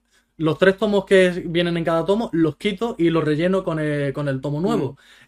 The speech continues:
Speaker 1: Y se,
Speaker 2: Sí.
Speaker 1: o sea, hay unos milímetros que se ganan. Entonces, quieras que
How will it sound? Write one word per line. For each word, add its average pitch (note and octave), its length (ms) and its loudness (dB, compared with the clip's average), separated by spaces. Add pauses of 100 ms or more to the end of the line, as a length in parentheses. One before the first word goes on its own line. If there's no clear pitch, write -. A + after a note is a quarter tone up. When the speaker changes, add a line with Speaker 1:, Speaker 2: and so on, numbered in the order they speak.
(100)
Speaker 1:
Y F3+ 120 -4
se, E3 200 -2
Speaker 2:
Sí. C3 160 -10
Speaker 1:
o G#2 60 -10
sea, - 340 -2
hay G3 160 2
unos G#3+ 140 0
milímetros G3+ 500 0
que D#3+ 80 -8
se C#3 140 -6
ganan. B2 340 -6
Entonces, D#3+ 460 -4
quieras E3 220 -4
que - 40 -10